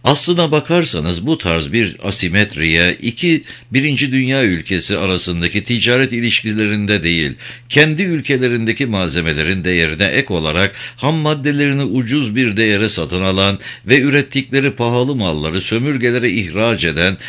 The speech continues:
bir birinci dünya ülkesiyle ekonomik açıdan geri kalmış ve sanayileşmemiş üçüncü dünya ülkesi arasında rastlamak gerekir.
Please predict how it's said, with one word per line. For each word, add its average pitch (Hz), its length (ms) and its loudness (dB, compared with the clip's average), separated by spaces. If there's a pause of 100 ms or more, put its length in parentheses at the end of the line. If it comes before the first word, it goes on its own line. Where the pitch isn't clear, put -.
(140)
bir 131 280 4
birinci 139 440 0
dünya 120 320 2
ülkesiyle 87 680 0
ekonomik 113 500 -2
açıdan 87 440 -2
geri 95 260 0
kalmış 85 560 -2 (300)
ve 123 100 6
sanayileşmemiş 131 1000 2
üçüncü 127 500 -4
dünya 120 300 0
ülkesi 107 400 0
arasında 95 500 -2
rastlamak 85 640 -2
gerekir. 76 640 -4